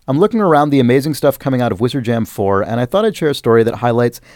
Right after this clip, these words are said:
how this community is not just making cool shit, but inspiring development. I got laid off after working as a systems designer for five years at a medium-sized company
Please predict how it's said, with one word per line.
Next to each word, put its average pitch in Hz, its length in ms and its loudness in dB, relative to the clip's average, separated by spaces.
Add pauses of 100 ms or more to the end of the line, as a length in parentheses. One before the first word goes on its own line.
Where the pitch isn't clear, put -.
(120)
how 156 100 0
this 180 140 2
community 151 460 0
is 107 120 -6
not 156 200 -2
just 151 140 -10
making 143 240 -4
cool 143 200 -2
shit, 165 260 -2
but 131 120 -4
inspiring 127 440 -4
development. 135 500 -4 (420)
I 139 80 2
got 165 200 2
laid 170 160 2
off 131 200 2
after 131 180 -4
working 135 260 -4
as 131 80 -2
a 127 60 -4
systems 135 360 -6
designer 104 320 -4
for 107 140 -6
five 127 260 -2
years 101 260 -2
at 95 80 -4
a 95 40 -4
medium-sized 117 600 -4
company 131 360 -4